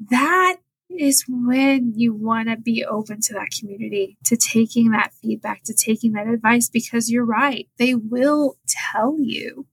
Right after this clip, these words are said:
you know, and you'll have people, I will be honest, like, with people that I run into who would start talking about motherhood or s-, when they first have a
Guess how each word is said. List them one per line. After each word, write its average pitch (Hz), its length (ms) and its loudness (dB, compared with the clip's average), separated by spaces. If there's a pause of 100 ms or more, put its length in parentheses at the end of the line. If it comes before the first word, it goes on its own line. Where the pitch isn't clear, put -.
(140)
you 220 140 2
know, 214 280 2
and 226 240 2
you'll 240 180 4
have 247 320 0
people, 220 680 -2
I 233 180 4
will 233 240 0 (520)
be 214 140 -2
honest, 269 300 0
like, 226 120 -4
with 220 140 -6
people 247 340 0
that 254 140 4
I 226 120 2
run 214 220 -6
into 240 300 0
who 233 140 4
would 208 120 -4
start - 300 0
talking - 440 -2
about 208 360 -2
motherhood 226 540 2
or 208 160 2
s-, - 240 0
when 240 100 2
they 208 140 -4
first 240 340 0
have 214 160 -4
a 202 60 -8